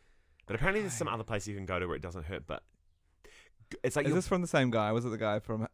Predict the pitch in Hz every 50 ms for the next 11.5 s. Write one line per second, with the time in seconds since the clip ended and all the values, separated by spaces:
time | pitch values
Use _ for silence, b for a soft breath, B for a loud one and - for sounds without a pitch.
0 | - - - 117 110 110 107 98 92 92 90 87 110 110 - - - 113 110 110
1 | 101 95 90 85 82 78 - 87 101 101 107 95 80 107 107 90 85 90 98 101
2 | 87 65 55 50 - - - _ _ _ _ - 139 156 175 190 214 226 254 277
3 | 294 349 359 330 311 214 156 143 - 160 165 175 175 - 175 170 - - 185 196
4 | 214 127 123 135 135 113 135 139 143 139 117 113 123 117 - 113 98 - 107 110
5 | 107 90 82 104 98 92 73 87 98 98 101 85 92 90 85 82 - - 85 -
6 | - - 85 82 64 - - 85 80 78 78 107 110 113 110 107 104 101 104 104
7 | - 110 98 87 82 82 117 - - - - 78 - 90 95 90 71 - - 104
8 | 87 - - - - 87 87 107 110 107 95 95 95 - 98 87 - - - 101
9 | - 76 - 92 87 76 69 71 - _ b b b b b b b b 107 117
10 | 113 113 110 113 117 98 104 92 104 92 90 92 101 87 76 87 80 76 69 71
11 | 73 60 - - - - - - 180 -